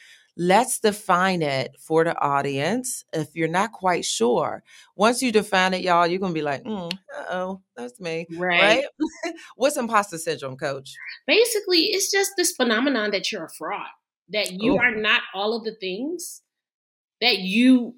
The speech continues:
Speaker 2: have worked for, all of the things that you know to be true, but some way you talk yourself out of believing, like, "No, I'm not, I'm not that,"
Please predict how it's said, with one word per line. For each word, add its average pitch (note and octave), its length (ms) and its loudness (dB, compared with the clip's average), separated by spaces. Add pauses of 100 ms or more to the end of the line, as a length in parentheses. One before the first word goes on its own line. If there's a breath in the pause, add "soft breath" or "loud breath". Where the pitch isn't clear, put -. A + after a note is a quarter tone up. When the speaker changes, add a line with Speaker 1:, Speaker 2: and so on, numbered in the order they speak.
Speaker 2:
have F3 300 -4
worked G3+ 280 0
for, D#3 420 -10
all A#3+ 180 6
of C4+ 120 6
the C4 140 -6
things G#3+ 460 4
that F#3+ 320 2
you A3 260 0
know F#3+ 240 6
to A3+ 80 6
be A3 240 -6
true, C4+ 560 0 (180)
but A3 220 2
some B3+ 540 2
way B3+ 240 4
you B3+ 300 -2
talk A3 300 -4
yourself A#3 420 -2 (100)
out G#3+ 140 2
of G3 100 -4
believing, G3 500 -2
like, E3 200 -6 (340 soft breath)
"No, C#4 120 0
I'm B3+ 280 2
not, F#3+ 240 0 (180)
I'm G#3+ 160 -2
not F3 260 0
that," C#3+ 260 -12